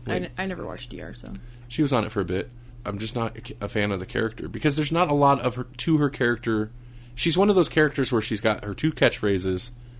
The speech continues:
Speaker 2: and beyond that, she's got two catchphrases and a muddy history, and I just
Speaker 1: Yeah.
Speaker 2: don't dig it. <laughs>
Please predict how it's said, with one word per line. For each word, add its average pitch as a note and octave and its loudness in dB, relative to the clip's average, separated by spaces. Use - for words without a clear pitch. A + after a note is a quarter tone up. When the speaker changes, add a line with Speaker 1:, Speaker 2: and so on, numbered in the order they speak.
Speaker 2:
and F#2+ -4
beyond A2 4
that, A2 0
she's - -4
got B2+ 6
two G3+ 2
catchphrases D#3+ 6
and G2 2
a E2+ -2
muddy G#2+ 4
history, F2 2
and F#2+ 2
I F#2 6
just C3+ 2
Speaker 1:
Yeah. - -4
Speaker 2:
don't A#2 6
dig G2+ 4
it. - -2
<laughs> - 12